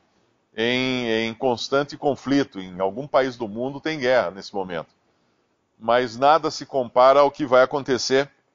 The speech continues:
nesse princípio das dores, que ele vai, ele vai chamar aqui no versículo oito, ah, se levantará nação contra nação e reino contra reino, haverá terremotos em diversos lugares, haverá fomes, isto será o princípio de dores.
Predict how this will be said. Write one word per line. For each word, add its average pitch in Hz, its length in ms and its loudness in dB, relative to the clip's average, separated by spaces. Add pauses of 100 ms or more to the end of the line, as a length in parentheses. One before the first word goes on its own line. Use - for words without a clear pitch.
(600)
nesse 143 340 -2
princípio 139 460 -6
das 123 240 2
dores, 135 400 0
que - 80 -4
ele 127 120 -2
vai, 131 300 2 (340)
ele 113 140 -6
vai 127 160 2
chamar 123 380 2
aqui 123 160 -4
no 123 80 -8
versículo 120 560 -6
oito, 135 560 -2 (840)
ah, 110 200 4
se - 120 -10
levantará 135 600 4
nação 160 400 0
contra 139 200 -2
nação 131 520 0
e - 20 -2
reino 139 300 -2
contra 117 320 0
reino, 143 260 -2
haverá 123 260 2
terremotos 113 760 0
em 104 160 -12
diversos 107 420 -2
lugares, 127 540 0 (260)
haverá 139 340 4
fomes, 175 600 2
isto 196 320 -8
será 160 440 2 (280)
o 143 100 -6
princípio 170 760 -6
de 143 120 -2
dores. 110 640 -4